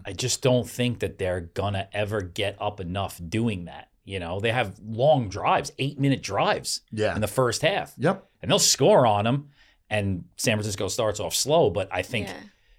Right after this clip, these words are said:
Speaker 1: San Francisco's ability for the
Speaker 3: Finishes it.
Speaker 1: big play is
Speaker 2: Yes.
Speaker 1: much more.
Speaker 2: And San Francisco's been very quiet, I feel.
Speaker 1: Yeah.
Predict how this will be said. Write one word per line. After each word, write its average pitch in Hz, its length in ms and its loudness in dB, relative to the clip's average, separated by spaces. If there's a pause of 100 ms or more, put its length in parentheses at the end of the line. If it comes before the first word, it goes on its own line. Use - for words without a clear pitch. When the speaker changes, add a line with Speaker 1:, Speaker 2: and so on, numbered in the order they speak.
Speaker 1:
San 117 280 -2
Francisco's 95 800 0
ability 98 500 -2
for - 80 -4
the 92 80 -2
Speaker 3:
Finishes 82 120 -4
it. - 40 -10
Speaker 1:
big 90 220 -2
play 82 420 -4 (260)
is 95 100 -4
Speaker 2:
Yes. - 340 -4 (600)
Speaker 1:
much 80 340 -12
more. 73 320 -14
Speaker 2:
And 87 100 -8
San 110 220 -4
Francisco's 87 460 -10
been 73 180 -20
very 85 340 -14
quiet, 69 480 -14
I 82 100 -14
feel. 78 360 -18 (100)
Speaker 1:
Yeah. 85 300 -6